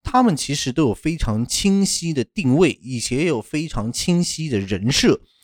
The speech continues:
所以我觉得虽然抖音它并没有像是快手可能在一些头部红人有一定的这样的一个，一定的流量周期，但是呢，它的人设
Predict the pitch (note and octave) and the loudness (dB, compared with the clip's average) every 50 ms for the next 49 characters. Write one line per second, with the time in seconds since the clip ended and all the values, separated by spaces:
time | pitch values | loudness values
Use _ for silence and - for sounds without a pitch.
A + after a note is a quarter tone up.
0 | _ _ _ _ _ _ - D#4 D#4+ C#4 G3 C3+ - - A#2 C#3+ G3 F#3+ D#3 D#3 | _ _ _ _ _ _ 0 2 4 6 4 4 4 4 2 2 4 6 4 4
1 | D3+ - - C4 C4 B3+ C4 A#3+ E3 G#2+ G#2+ A2+ - - G#2 E2 F2 G#2+ B2 D3 | 4 2 -2 0 2 4 4 4 4 4 2 2 2 2 0 0 0 -2 0 0
2 | D3+ D#3 D#3 - - E3 E3 E3 - - G#3+ E3 C#3 B2 B2 C3+ A#2+ F#2+ - - | 0 0 -2 0 0 2 2 2 2 2 2 4 4 4 4 4 2 0 0 0
3 | C3+ A#2+ A2 - C3 - - - - G3+ C#3 G#2 - - F2 F2+ - - G2+ F2+ | 0 0 2 0 -2 -2 0 2 4 4 4 4 0 -4 -6 -6 -6 -8 -8 -6
4 | F#2+ G#2 A#2 - - F3 D3 C3+ C3+ - - D3 D3 - - - - A2 G2+ G#2+ | -4 -4 -4 0 0 0 0 0 -2 -2 -2 -2 -2 -2 -4 -4 0 0 2 2
5 | B2+ D3 - - A#3+ D3+ G#2 - G2+ G2+ A2 C#3+ C3 G#2+ F#2 A2 A#2+ _ _ - | 0 0 2 2 2 2 2 0 0 0 2 4 4 4 4 2 0 _ _ -20
6 | _ _ - B2 A2+ F#2+ G2 A2 B2 E3 F3 - - C4 G3+ D#3 C3 A2+ G2+ - | _ _ -2 -2 0 0 0 -2 -4 -4 -4 2 4 4 4 4 2 0 0 0
7 | - E3 D3+ B2 G#2+ F#2 G2 G2 G2 G#2+ A2+ - B2+ A2+ G#2 G#2 - _ - C#3+ | 0 0 2 2 0 -2 -4 -6 -4 -4 -4 -2 -2 0 0 -2 -4 _ -12 -12
8 | C#3+ - - G3+ D#3 B2+ A2+ G#2 F#2 F#2+ F#2+ A#2 D#3 E3 B2 A2+ C#3 C3 C#3 C3+ | -10 -4 -2 0 0 2 2 0 0 0 -2 0 2 2 2 2 2 0 0 -2
9 | - - - - F2+ - - G#3+ G3 F3+ D#3+ - - - G3 E3 C3+ C3+ C#3 _ | -4 -10 -10 -12 -8 0 2 4 4 4 2 -2 -2 0 2 4 4 4 4 _
10 | _ _ _ _ _ _ - - A#3 A#3 A#3+ G#3+ D3+ A#2+ A2+ F#2 F2 A#2 E3+ - | _ _ _ _ _ _ -2 2 4 4 4 4 2 2 2 0 2 2 0 0
11 | - B3+ G3+ A#2+ | 2 2 2 2